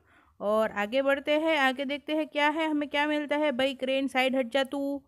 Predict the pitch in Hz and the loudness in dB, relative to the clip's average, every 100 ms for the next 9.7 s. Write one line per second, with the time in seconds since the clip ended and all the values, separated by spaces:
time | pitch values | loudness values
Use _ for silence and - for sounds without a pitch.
0 | _ _ _ _ - 208 269 311 247 202 | _ _ _ _ -4 2 4 4 2 0
1 | 226 277 277 254 220 - 240 311 330 370 | 2 4 4 2 0 -6 -4 2 2 4
2 | 349 311 277 226 226 240 247 226 233 - | 4 6 4 2 -4 -4 -2 -4 -6 -4
3 | 294 285 262 247 226 277 330 311 247 - | 0 2 2 0 2 4 6 4 2 -4
4 | _ _ _ _ _ _ _ _ _ _ | _ _ _ _ _ _ _ _ _ _
5 | _ 233 311 480 494 330 262 320 349 269 | _ -4 0 4 4 6 6 4 4 0
6 | 202 - 208 214 285 311 208 196 202 226 | -2 -10 -6 -2 0 0 0 -2 -2 -2
7 | 226 208 269 247 185 170 202 - 240 240 | 0 0 0 0 -2 -6 -10 -10 -8 -6
8 | 240 247 240 247 233 254 269 277 285 277 | -4 -4 -4 -6 -6 -6 -4 -2 -2 -2
9 | 269 269 285 285 294 294 | -4 -4 -4 -4 -4 -6